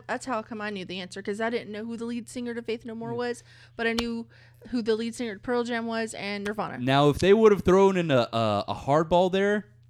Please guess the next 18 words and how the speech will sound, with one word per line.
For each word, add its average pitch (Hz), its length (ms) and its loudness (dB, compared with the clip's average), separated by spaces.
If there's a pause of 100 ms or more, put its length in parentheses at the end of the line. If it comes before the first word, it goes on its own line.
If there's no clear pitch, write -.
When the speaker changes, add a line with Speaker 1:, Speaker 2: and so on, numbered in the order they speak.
(420)
Speaker 2:
meaning 147 260 0
who 147 220 6
is 139 120 2
the 131 180 2
original 143 680 6
singer 240 400 0
for 247 200 -4
them, 247 300 -2 (200)
Speaker 1:
Oh, 156 100 -12
here 196 140 -8
we 220 80 -8
go. 196 320 -12 (200)
Speaker 2:
I 135 120 4
would 175 160 6
have 156 80 -2
known 147 180 0
that 135 180 -2
too. 92 260 0